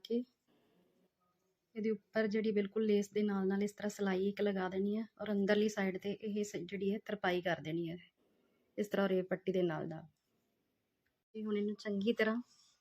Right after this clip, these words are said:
ਪ੍ਰੈਸ ਕਰ ਦੇਣਾ। ਹੁਣ ਮੈਂ ਇਸ ਤਰ੍ਹਾਂ ਸਾਰੀ ਇਹ ਲੇਸ ਲਗਾ ਕੇ, ਹੁਣ ਇਹ ਲੇਸ ਵਾਲੇ ਦੋਨੇ ਕੰਨੀਆਂ ਨੂੰ ਇਸ ਤਰ੍ਹਾਂ ਪਕੜ ਕੇ, ਇਸ ਤਰ੍ਹਾਂ ਬਰਾਬਰ ਕਰਕੇ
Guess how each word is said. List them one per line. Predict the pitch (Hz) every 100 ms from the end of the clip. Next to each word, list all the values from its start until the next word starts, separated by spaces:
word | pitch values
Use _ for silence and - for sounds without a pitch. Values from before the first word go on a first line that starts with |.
| _
ਪ੍ਰੈਸ | - 202 -
ਕਰ | - 180
ਦੇਣਾ। | 160 180 190 - _ _ _ _ _ _ _ _ _ _ _ _ _ _ - _ _ - _ _ _
ਹੁਣ | 233 208
ਮੈਂ | 214
ਇਸ | 220
ਤਰ੍ਹਾਂ | - 226
ਸਾਰੀ | 226 226 226
ਇਹ | 226 208
ਲੇਸ | 403 - -
ਲਗਾ | 196 196 - -
ਕੇ, | 233
ਹੁਣ | 233 214 214 _ _ _ _ _ _ _ _ _ _ _
ਇਹ | 220
ਲੇਸ | 220 214 214
ਵਾਲੇ | 214 214
ਦੋਨੇ | 208 214 -
ਕੰਨੀਆਂ | 440 392 392
ਨੂੰ | 202 208
ਇਸ | 196
ਤਰ੍ਹਾਂ | - 196
ਪਕੜ | 190 180
ਕੇ, | 165 208 240 _ _ _ _ _ _ _ _ _ _ _ _ _ _
ਇਸ | 208
ਤਰ੍ਹਾਂ | - 214
ਬਰਾਬਰ | 180 202 170 208
ਕਰਕੇ | 208 185 180 220